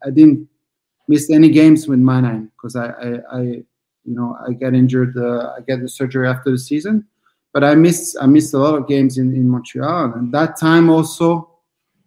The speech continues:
took the pressure away from me from Montreal, and then I played a little bit more relieved, and I say, Well, if it doesn't work out,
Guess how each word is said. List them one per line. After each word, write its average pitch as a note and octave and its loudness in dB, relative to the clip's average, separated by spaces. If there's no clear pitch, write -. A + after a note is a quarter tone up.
took D3+ -2
the D3 0
pressure E3+ -2
away A#2+ -2
from A#2+ -6
me B2+ 0
from B2+ -6
Montreal, B2 0
and A2 -6
then B2 -2
I A#2+ -4
played B2+ -8
a A#2 -6
little A#2+ -4
bit B2 -4
more A#2+ -2
relieved, A#2+ -2
and A2 -16
I - -20
say, - -16
Well, C3 -10
if C#3+ -12
it C#3+ -6
doesn't D#3+ 4
work D#3 4
out, D3 0